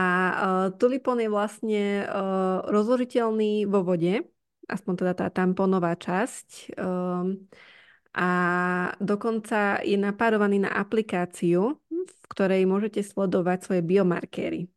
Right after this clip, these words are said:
To znamená, že slúži aj ako taký screening zdravia. A prvé dva také biomarkery, aby sme vedeli, o čom sa bavíme, že čo vlastne to sleduje, tak je, že objem krvácania a P H pošvy.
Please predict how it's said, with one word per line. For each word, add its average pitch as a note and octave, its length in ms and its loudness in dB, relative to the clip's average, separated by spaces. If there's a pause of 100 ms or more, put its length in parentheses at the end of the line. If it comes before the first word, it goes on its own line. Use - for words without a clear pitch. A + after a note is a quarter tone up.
To F#3+ 140 -4
znamená, F#3 420 2
že F3+ 160 -2
slúži G3 320 -2
aj F#3 160 -4
ako F#3+ 160 -6
taký F#3+ 160 -6
screening F#3+ 480 0
zdravia. F3 720 -2 (720)
A G3 100 2 (560)
prvé A3+ 240 4
dva G3+ 220 2
také G#3 260 0
biomarkery, G3 640 0
aby F#3 140 0
sme F#3 180 -2
vedeli, F#3 160 2
o F#3 80 -2
čom G3+ 140 -4
sa G3 100 -4
bavíme, F3 400 0
že F#3 80 -2
čo F#3 220 -4
vlastne F#3 260 -2
to G3+ 160 -4
sleduje, F#3 560 2
tak F#3 320 -6
je, G#3 240 0
že - 80 0
objem G#3+ 400 2
krvácania F3+ 800 -2
a F#3+ 100 -4
P F#3 240 0
H F3+ 160 -2
pošvy. - 400 -6